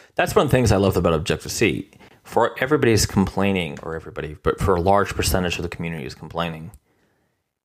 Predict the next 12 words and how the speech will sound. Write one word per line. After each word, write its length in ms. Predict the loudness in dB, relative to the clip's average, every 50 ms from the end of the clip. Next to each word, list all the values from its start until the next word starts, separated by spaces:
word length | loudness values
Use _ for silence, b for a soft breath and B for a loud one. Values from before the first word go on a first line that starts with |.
| _ _ _ _ _ _ _ _ _ _
Objective-C 480 | -2 0 0 0 0 0 2 2 4 4
was 160 | 4 4 4
actually 420 | 2 2 2 2 0 0 0 -4 _ _ _ _ _ _ _ _ _ _ _ _ _ _ _
ex-, 480 | -20 _ -6 -6 -6 -6 _ -16 -16 -16 -20 -12 -12
extremely 1160 | -12 -10 -8 -8 -8 -8 -8 -12 -14 -18 -12 -6 -2 0 2 2 4 4 4 4 2 2
simple 400 | 0 -2 -2 -2 -2 -2 -2 -2
language. 560 | -4 -6 -6 -6 -8 -12 -18 -16 -16 -14 -14 -16 -18 _ _ _ _ _ _ _ _ _ _ _ _ _ _ _ _ _ _ _
You 220 | _ -2 2 2 4
sent 340 | 4 4 2 0 0 0 -2
messages 520 | 0 2 2 2 2 4 4 4 4 2
to 120 | 2 0
objects. 600 | 0 2 0 0 -2 -2 -6 -6 -8 -8 -10 -10